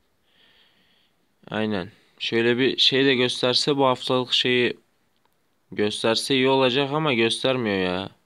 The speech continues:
O da diğer bölüme kaldı artık. Diğer bölümde bayağı fazla şey olacak harbiden. Her şey diğer bölüme kaldı. Şöyle yatışlara geçelim hocam. Bugünlük benden bu kadar. Videoyu beğendiyseniz like atmayı unutmayın.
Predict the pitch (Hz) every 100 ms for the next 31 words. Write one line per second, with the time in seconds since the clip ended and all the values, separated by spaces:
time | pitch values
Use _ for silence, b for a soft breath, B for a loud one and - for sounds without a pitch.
0 | _ _ _ b b b _ - 110 113
1 | 120 120 120 120 127 120 110 104 101 -
2 | - - 110 117 120 120 123 123 123 120
3 | 117 113 113 107 117 120 110 98 104 101
4 | 107 101 104 110 - b b b b b
5 | _ 113 110 - 120 110 113 107 107 104
6 | 101 101 92 90 - _ _ _ _ _
7 | _ _ _ _ _ _ _ _ _ _
8 | _ _ _ _ _ _ _ _ _ _
9 | _ - _ - - 101 104 107 107 -
10 | - 104 - - 104 107 104 - 104 101
11 | 101 104 104 _ 117 131 143 143 147 151
12 | 156 156 151 147 147 - B B B B
13 | - 110 131 135 127 131 135 131 - 135
14 | 123 127 131 127 127 123 127 127 127 120
15 | 123